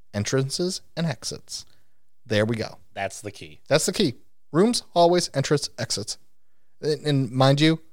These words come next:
Speaker 1: with my, my, my players, I always have to keep in mind an entrance and an exit does include a window.
Speaker 2: And if you wanna pl-,
Speaker 1: <laughs>
Speaker 2: if you wanna play with elevation, use stories, use something, use something that's,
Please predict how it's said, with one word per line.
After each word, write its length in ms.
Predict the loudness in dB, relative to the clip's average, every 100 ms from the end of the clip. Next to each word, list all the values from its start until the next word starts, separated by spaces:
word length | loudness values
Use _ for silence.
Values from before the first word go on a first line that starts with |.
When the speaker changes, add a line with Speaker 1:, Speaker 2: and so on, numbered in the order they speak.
| -10
Speaker 1:
with 140 | -4
my, 220 | 2 2 0 -8
my, 200 | -4 -2
my 240 | 2 2
players, 340 | 4 2 0 0
I 60 | 2
always 160 | 2 2
have 120 | -2
to 60 | -2
keep 160 | -4
in 80 | -4
mind 320 | -4 -4 -4 -8 -20 -20 -20 -20 -16 0
an 80 |
entrance 400 | 2 2 2 2
and 80 | 0
an 80 | 0
exit 480 | 0 2 -2 -2 -10
does 160 | -4
include 300 | -2 0 0
a 40 | 0
window. 400 | -2 -6 -14 -2
Speaker 2:
And 80 | -2
if 80 | 0
you 80 |
wanna 240 | 4 4 6
pl-, 140 | 4
Speaker 1:
<laughs> 40 | 2
Speaker 2:
if 100 | -2
you 80 | 2
wanna 160 | 2
play 180 | 4 2
with 120 | 6
elevation, 640 | 4 4 0 -2 -2 -4 -8 -14
use 200 | -8 -4
stories, 760 | -4 0 0 0 -2 -4 -8 -10
use 280 | -10 -8 -4
something, 440 | -4 -2 -6 -6 -10 -12
use 160 | -8 0
something 260 | 0 0 -4
that's, 220 | -4